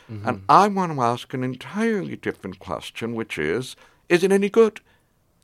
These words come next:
Speaker 2: So when you ask me what I enjoy about the different genres,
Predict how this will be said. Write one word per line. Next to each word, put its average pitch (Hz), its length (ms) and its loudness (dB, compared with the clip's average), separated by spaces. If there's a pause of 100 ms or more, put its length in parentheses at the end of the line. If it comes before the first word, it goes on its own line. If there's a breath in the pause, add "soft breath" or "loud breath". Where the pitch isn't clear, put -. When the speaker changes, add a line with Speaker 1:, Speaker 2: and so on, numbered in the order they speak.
(500)
Speaker 2:
So 156 200 4
when 147 160 2
you 127 120 2
ask 165 380 2
me 165 80 -2
what 135 200 2
I 113 160 6
enjoy 139 480 2
about 127 260 -2
the 113 60 -12
different 120 520 -6 (180)
genres, 160 760 -4